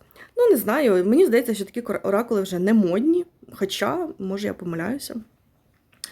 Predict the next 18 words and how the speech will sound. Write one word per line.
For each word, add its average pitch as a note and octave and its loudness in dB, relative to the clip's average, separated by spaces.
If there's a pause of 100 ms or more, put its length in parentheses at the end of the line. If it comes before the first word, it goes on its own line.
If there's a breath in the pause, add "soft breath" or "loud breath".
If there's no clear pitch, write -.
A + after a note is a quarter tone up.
(340 loud breath)
Сорок G#3 2
чотири - -8
карти. D#4+ 0 (720)
Е, A3 -6 (500)
ну, G4 2 (220)
да, C#4 0
підсвітити A#3+ -2
твоє G3+ 0
внутрішнє G3 -10
світло. - -14 (1600 loud breath)
Двадцять G3+ 0
вісім G#3 0
дев'яносто F3+ -2
п'ять, G#3+ -2
тобто F#3+ -6
двадцять E3 -4
дев'ять E3 -6
доларів, E4 0